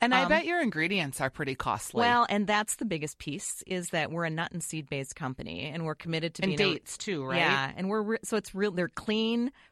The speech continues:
Speaker 2: products. We're non-G M O project verified, so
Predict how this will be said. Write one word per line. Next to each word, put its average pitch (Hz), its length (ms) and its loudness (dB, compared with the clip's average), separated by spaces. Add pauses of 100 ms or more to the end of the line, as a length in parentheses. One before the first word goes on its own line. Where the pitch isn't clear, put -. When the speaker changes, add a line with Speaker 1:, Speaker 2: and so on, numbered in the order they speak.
(160)
Speaker 2:
products. 147 560 2
We're 151 140 -2
non-G 160 360 0
M 180 100 0
O 170 60 0
project 180 380 -2
verified, 143 640 -2
so 143 440 -2